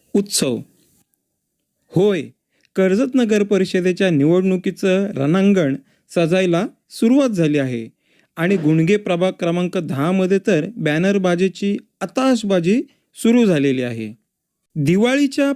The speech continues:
प्रकाशासोबतच आता राजकीय प्रकाश झोतात येऊ लागले आहेत इच्छुक उमेदवारांचे चेहरे. तिकीट कोणाला मिळणार हे अजून ठरलेलं नसतानाही बॅनर, पोस्टर आणि शुभेच्छांच्या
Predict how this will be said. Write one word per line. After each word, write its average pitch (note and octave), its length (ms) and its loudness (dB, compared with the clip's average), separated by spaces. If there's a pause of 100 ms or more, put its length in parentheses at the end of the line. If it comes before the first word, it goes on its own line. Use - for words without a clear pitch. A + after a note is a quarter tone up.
(100)
प्रकाशासोबतच G3+ 1200 0 (120)
आता E3+ 380 -4 (380)
राजकीय E3 800 2 (120)
प्रकाश F#3 380 0
झोतात D3+ 460 -2 (200)
येऊ F3+ 260 2
लागले G3 300 0
आहेत F#3+ 260 2 (160)
इच्छुक F3+ 440 -2
उमेदवारांचे D#3+ 840 0
चेहरे. F3+ 520 0 (680)
तिकीट C4+ 380 0 (100)
कोणाला A3 400 2
मिळणार A#3 460 2 (360)
हे G3 100 2
अजून G3+ 420 2
ठरलेलं G3 760 0
नसतानाही A#3 760 2 (340)
बॅनर, F3 560 0
पोस्टर F3+ 500 -2
आणि G3 220 2
शुभेच्छांच्या F#3 1120 0